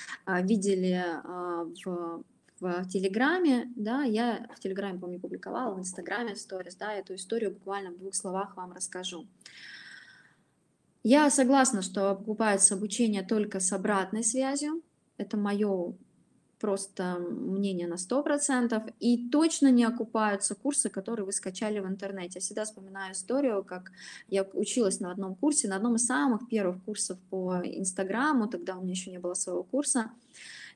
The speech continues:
И, а, там я заметила, один из преподавателей, у него тоже был свой курс, и вот, э, был чат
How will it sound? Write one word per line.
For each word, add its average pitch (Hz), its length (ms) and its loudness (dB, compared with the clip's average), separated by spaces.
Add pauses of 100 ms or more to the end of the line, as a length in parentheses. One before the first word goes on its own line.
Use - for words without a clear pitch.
И, 240 320 6
а, 202 380 4
там 240 160 6
я 208 80 4
заметила, 196 680 0 (880)
один 208 220 2
из 214 100 0
преподавателей, 208 640 0
у 202 40 0
него 196 100 -4
тоже 208 240 -2
был 185 140 -4
свой 185 260 -2
курс, 311 420 2 (440)
и 208 80 -2
вот, 269 320 4
э, 190 360 4
был 202 280 2
чат 208 420 2